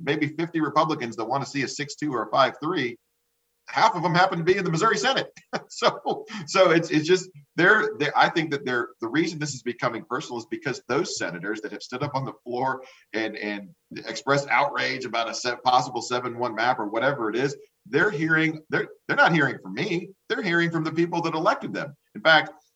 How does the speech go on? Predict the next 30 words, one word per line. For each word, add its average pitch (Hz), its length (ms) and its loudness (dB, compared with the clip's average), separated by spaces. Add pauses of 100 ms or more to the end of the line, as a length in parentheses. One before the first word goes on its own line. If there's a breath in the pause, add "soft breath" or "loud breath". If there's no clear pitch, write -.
(140)
uh, 127 240 6
it, 139 200 -4
this 151 140 -2
has 147 100 -4
also 147 340 4
spilled 127 380 -2
over 120 320 0
into 110 340 -4
an 101 80 -4
election 127 420 -2
year 104 200 -4
in 110 140 -6
which, 113 280 -4 (340)
uh, 104 120 2 (560)
unbelievably, 127 720 0
I 95 80 0
think 139 240 -8
six - 380 -6 (100)
sitting 139 340 -4
Republican 120 520 -4
senators 110 560 -6 (260)
have 113 140 -2
received 139 340 -4
primary 147 380 -2
challenges. 82 560 -12
That's 170 120 -12
pretty 170 220 0
unheard 131 360 -4
of. - 180 -8 (300 soft breath)
So 135 400 2